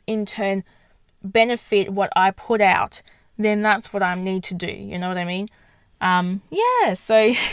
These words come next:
<laughs> be encouraged and just know that if you are struggling in a certain area, if there are certain, you know, sins or habits or whatever that you find yourself just continuously falling into,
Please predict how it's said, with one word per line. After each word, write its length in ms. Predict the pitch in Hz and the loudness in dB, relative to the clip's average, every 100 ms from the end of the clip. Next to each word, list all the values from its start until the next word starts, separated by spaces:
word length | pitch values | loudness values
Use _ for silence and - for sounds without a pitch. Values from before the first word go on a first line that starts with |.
| 226 180 | -6 -8
<laughs> 420 | - - - _ | -10 -20 -20 _
be 160 | 302 370 | -2 -2
encouraged 600 | 359 - 254 247 190 - | -2 4 6 6 2 -2
and 180 | 208 214 | -2 -2
just 160 | 254 | -4
know 320 | 226 233 254 269 | -2 0 2 2
that 160 | 240 | 0
if 160 | 226 233 | -2 -6
you 120 | 262 | -4
are 60 | 262 | -4
struggling 520 | - 233 226 269 262 | -4 -2 -2 -2 -4
in 60 | |
a 80 | 226 | -6
certain 340 | - 208 196 185 | -4 -4 -6 -6
area, 480 | 196 208 220 214 214 - - - | -2 -2 -2 -2 -4 -8 -20 -8
if 160 | 240 | -6
there 240 | - 247 247 | -2 0 0
are 60 | |
certain, 680 | 240 - 240 240 220 220 202 | 0 -2 -2 -2 -2 -4 -4
you 60 | 214 | -4
know, 180 | 196 185 | -2 -4
sins 500 | 185 - 269 269 226 | -4 -4 -4 -4 -4
or 120 | 190 | -6
habits 500 | - 262 262 262 254 | -4 0 2 2 -2
or 160 | - 208 | -4 -6
whatever 420 | 196 - 233 233 | -6 -4 -4 -2
that 100 | 220 | -4
you 100 | 196 | -6
find 360 | 190 - 208 226 | -8 -4 -4 -2
yourself 320 | 214 190 196 | -4 -4 -6
just 160 | - - | -8 -8
continuously 640 | 202 190 240 233 226 - | -8 -6 -6 -6 -6 -8
falling 460 | 196 - 233 233 202 | -10 -8 -4 -4 -4
into, 480 | 214 233 - 233 | -6 -6 -6 -6